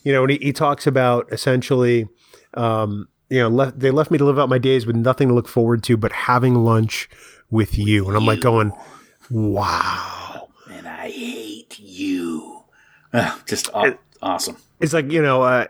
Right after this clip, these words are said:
Speaker 1: a-, and, and that's the worst part. "I can't believe I actually enjoyed eating mediocre food and staring into your smug, sanctimonious face. I hate this place, and I hate you." It's like they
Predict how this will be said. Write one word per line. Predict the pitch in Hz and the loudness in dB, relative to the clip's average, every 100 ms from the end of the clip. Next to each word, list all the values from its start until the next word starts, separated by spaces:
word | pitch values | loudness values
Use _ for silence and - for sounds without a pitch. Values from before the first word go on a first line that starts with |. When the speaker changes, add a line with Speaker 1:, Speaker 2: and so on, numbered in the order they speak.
| - | -2
Speaker 1:
a-, | 139 127 | -4 -2
and, | 143 139 127 | 0 0 0
and | 139 | 0
that's | 160 - | 0 2
the | 139 | 2
worst | 143 - | 2 0
part. | 151 127 | 0 0
"I | |
can't | 117 156 156 | 0 0 0
believe | 139 131 131 120 | 2 4 4 2
I | 113 | 2
actually | 120 - 131 120 | 0 0 2 2
enjoyed | 113 120 120 117 | 2 2 2 2
eating | 123 120 113 | 0 2 2
mediocre | 127 156 147 139 131 | 2 2 0 2 0
food | - - 131 113 110 - - - - | -2 0 2 2 0 -6 -12 -20 -4
and | - | -2
staring | 117 135 127 135 131 | 0 2 2 4 2
into | 123 120 | 2 2
your | 113 | 0
smug, | 104 - - 123 135 135 135 | 0 -4 0 2 2 2 -2
sanctimonious | - - 120 127 - 127 120 117 113 107 | -4 -2 0 -2 0 2 4 4 2 0
face. | - 107 104 101 - - - - - _ | -2 0 0 -2 -8 -10 -20 -20 -20 _
I | - 107 | -6 -6
hate | - 139 151 | 0 -2 0
this | 165 - | -2 -2
place, | - 135 135 135 - - - - - | -2 2 2 0 -6 -12 -20 -20 -4
and | 117 | 0
I | 123 120 | 2 2
hate | 123 113 | 2 2
you." | 110 | 2
It's | 110 | 2
like | 196 220 | 0 0
they | 208 180 156 - - | 2 2 2 0 -10